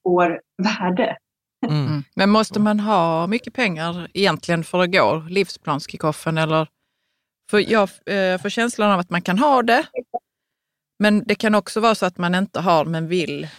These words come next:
Speaker 2: Men jag, jag skulle
Speaker 3: vill vara lite strategisk med, med sitt liv och liksom planera
Speaker 2: Ja.
Speaker 3: både på det privata planet och för sina
Speaker 2: Ja.
Speaker 3: pengar.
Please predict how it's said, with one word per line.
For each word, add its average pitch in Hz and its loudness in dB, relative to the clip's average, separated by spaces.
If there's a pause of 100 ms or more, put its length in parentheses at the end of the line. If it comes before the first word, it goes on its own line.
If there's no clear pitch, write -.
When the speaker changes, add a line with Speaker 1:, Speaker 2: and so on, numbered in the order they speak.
(120)
Speaker 2:
Men 185 2
jag, 214 2
jag 202 0
skulle 202 4
Speaker 3:
vill 170 0
vara 214 2
lite 185 -4
strategisk 160 -2
med, 151 -4
med 165 -4
sitt - -10
liv 208 0
och - -4
liksom 180 -8
planera 190 0
Speaker 2:
Ja. 160 0
Speaker 3:
både 175 0
på - -12
det 165 -8
privata 170 -4
planet 156 -2
och 165 -12
för 175 -8
sina 131 -2
Speaker 2:
Ja. 165 -4
Speaker 3:
pengar. 175 -4